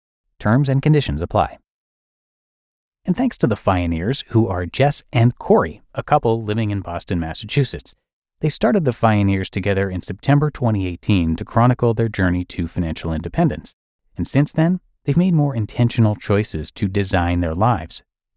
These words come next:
As an example, they bought a camper van to support their goal of living a location-independent lifestyle.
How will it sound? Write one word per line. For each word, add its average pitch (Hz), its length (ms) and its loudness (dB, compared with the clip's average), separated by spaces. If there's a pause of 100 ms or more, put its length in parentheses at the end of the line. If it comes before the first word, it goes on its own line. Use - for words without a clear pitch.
As 107 160 -2
an 95 80 4
example, 101 520 2
they 104 80 0
bought 98 220 0
a - 40 -12
camper 190 360 0
van 73 300 -6
to 101 100 -2
support 107 420 0
their 107 140 2
goal 92 380 0
of 98 180 -2
living 113 300 2
a 101 80 -4
location-independent 95 1160 0
lifestyle. 101 540 -2